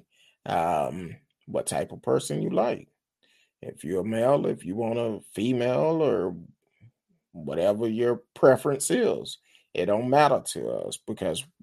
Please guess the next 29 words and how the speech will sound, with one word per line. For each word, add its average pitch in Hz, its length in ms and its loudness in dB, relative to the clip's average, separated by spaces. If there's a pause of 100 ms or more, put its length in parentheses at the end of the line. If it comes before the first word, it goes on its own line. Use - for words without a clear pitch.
we 95 220 2
don't 123 260 2
judge 127 480 4
people 87 340 -4
on 82 160 -4
their 80 160 -2
preference. - 720 -4 (460)
That's, 82 460 -6 (120)
that's - 340 -6
your 127 200 6
life. 52 440 -2 (320)
Only 120 280 6
thing 165 340 8
we 156 180 10
ask 135 480 12
that 92 200 -4
you 110 180 2
are 113 100 4
not 117 400 -4
married, 117 480 0 (520)
because 87 420 -4
we 110 120 2
don't 123 200 2
want 151 320 8
you 110 80 0
to 104 80 -2
be 110 160 0
married, 110 560 4
and 90 300 -4